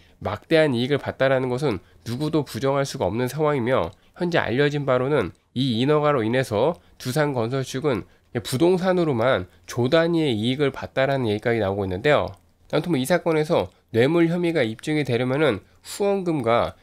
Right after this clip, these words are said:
용도 변경 등의 민원과 대가 관계가 성립하는지 이 과정에서 부정한 청탁이 오고 갔는지가 드러나야 할 것이며 현재 성남시라든가 두산건설 양측은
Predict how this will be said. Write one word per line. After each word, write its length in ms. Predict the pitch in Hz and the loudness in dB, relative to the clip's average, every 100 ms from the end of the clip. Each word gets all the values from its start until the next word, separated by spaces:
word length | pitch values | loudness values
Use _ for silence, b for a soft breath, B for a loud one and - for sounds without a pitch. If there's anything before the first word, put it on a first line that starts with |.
| b | b
용도 360 | 113 143 156 160 | -2 0 0 -2
변경 440 | - 98 120 147 | -2 -6 -2 -2
등의 220 | 147 147 113 | -2 -2 -2
민원과 580 | 101 131 131 143 101 - b | -2 -2 0 0 -2 -6 b
대가 340 | - 120 - 143 | -8 -6 -2 -4
관계가 400 | 110 113 135 135 | -2 -4 -2 -2
성립하는지 920 | - 170 165 - 175 143 107 135 170 b b | -2 -4 -4 -2 -2 -2 -2 -4 -4 b b
이 80 | 139 | -8
과정에서 720 | - 107 143 139 139 117 87 b b | -4 -2 0 0 0 -2 -2 b b
부정한 400 | - 120 156 156 | -8 0 2 0
청탁이 420 | 156 170 170 151 | -2 -4 -2 -2
오고 240 | 120 107 123 | -2 -4 -8
갔는지가 680 | - 110 127 123 143 117 87 b b | -8 -6 -6 -4 0 0 -2 b b
드러나야 500 | - 135 147 147 139 | -4 0 2 2 0
할 120 | 147 147 | 0 -2
것이며 520 | 139 - 143 107 87 _ _ b b b | -6 -2 0 0 -2 _ _ b b b
현재 180 | 185 180 | -2 0
성남시라든가 680 | 190 190 190 180 165 156 151 | 0 -2 -2 0 0 0 -2
두산건설 720 | - 151 156 147 139 147 117 | -4 -4 -2 0 -2 -2 -2
양측은 640 | 90 101 - 135 151 104 | -2 -6 -6 -2 0 0